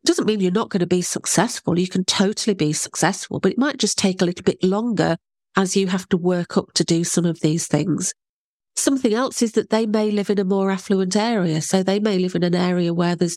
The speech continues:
just more spare cash around and people are, you know, more likely to be able to spend their money on something like counselling. And that might not always happen. You know, if you live in an area where, you know, there isn't that,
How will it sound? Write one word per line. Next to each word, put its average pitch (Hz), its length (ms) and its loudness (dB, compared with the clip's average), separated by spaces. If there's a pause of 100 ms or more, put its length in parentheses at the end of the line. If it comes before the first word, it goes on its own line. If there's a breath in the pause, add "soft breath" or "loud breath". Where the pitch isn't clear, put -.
just - 220 -2
more 175 200 2
spare 175 360 0
cash - 340 0
around 185 340 0
and 170 120 0
people 185 320 0
are, 185 200 0 (420)
you 208 100 2
know, 170 120 0
more 185 240 2
likely 190 440 0
to 185 120 -6
be 180 120 2
able 185 260 -2
to - 140 -4
spend 175 360 0
their 170 120 2
money 196 220 0
on 165 100 -2
something 165 460 0
like 160 260 -2
counselling. 156 640 0 (440)
And 196 160 2
that - 220 -4
might 196 220 0
not 196 180 0
always 196 320 0
happen. 240 360 -2
You 202 100 2
know, 175 160 0
if 175 160 -4
you 214 140 2
live 196 180 0
in 180 80 0
an 190 140 0
area 185 380 0
where, 175 420 0 (380)
you 226 140 2
know, 180 140 0
there 180 200 2
isn't 214 320 -2
that, 165 420 0